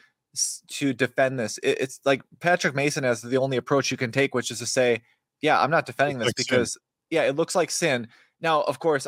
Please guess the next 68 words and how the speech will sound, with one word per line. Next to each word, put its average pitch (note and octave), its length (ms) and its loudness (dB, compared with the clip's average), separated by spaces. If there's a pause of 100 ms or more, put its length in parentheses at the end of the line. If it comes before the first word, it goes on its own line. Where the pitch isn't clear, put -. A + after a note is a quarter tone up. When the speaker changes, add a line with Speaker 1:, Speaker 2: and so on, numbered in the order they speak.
Speaker 1:
I, C#3+ 260 2
I C3+ 100 4
also D3 340 0
think C3+ 320 -6
that B2+ 320 2
when C3+ 160 -6
you, B2 180 -4
w-, C3+ 300 -4
the D3 120 -2
moment G3 380 0
you D3 140 0
admit C#3 300 -2
Joseph C3+ 340 -2
Smith C#3 240 -6
is B2 100 -12
willing C3 180 0
to C#3 100 -6
use C3+ 160 0
deception, D3+ 560 0 (500)
I C#3+ 80 2
mean, C#3 120 -4
we've C3 120 -2
shown D3 240 2
that C3+ 140 2
with A#2 180 -4
treasure D#3+ 320 0
digging, B2+ 280 0
we've A#2+ 120 -2
shown D3 140 2
it - 40 -4
with B2 100 2
the C3+ 60 -8
gold B2 200 0
plates, E3 200 0
we C3 60 -10
show - 160 0
all, C3+ 280 2
uh, B2 180 2
through C3+ 160 -8
the A2+ 60 -14
Book C3 160 -4
of C3 60 -8
Mormon, C3 180 -2
all A#2 80 0
that - 60 -10
stuff. A#2+ 180 0 (360)
I D3 40 -2
think E3+ 160 2
at C3 100 2
some E3 140 0
point C#3 180 0
it's - 80 -10
like, C3 120 0
well, B2+ 220 0 (320)
how E3+ 140 0
many F3+ 160 2
times D#3 240 0
do D3 60 0
you C#3+ 60 2
have C3+ 120 0
to C3 280 -2
deceive C3+ 460 -2
to, B2+ 300 -2
to B2+ 300 -6
have B2 180 0
a A#2+ 40 0
pattern B2+ 420 0
where, A#2 340 2